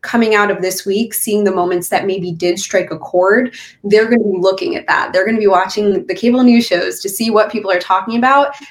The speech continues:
And then I think we're gonna hear those points just kind of hammered over and over. And I would be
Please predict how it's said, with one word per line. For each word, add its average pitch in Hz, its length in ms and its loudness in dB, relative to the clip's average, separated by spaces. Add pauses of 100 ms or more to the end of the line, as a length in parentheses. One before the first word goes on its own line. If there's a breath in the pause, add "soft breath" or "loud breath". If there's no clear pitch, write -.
(120)
And 202 140 2
then 202 120 4
I 196 100 2
think 190 160 -4
we're 185 100 -2
gonna 175 140 0
hear 185 240 2
those 170 200 -2
points 170 400 -8
just - 200 -12
kind 170 120 -2
of 165 60 -6
hammered - 560 -4
over 170 320 -4
and 170 120 0
over. - 480 -4
And 180 100 -4
I 175 100 0
would 175 120 -2
be 170 360 2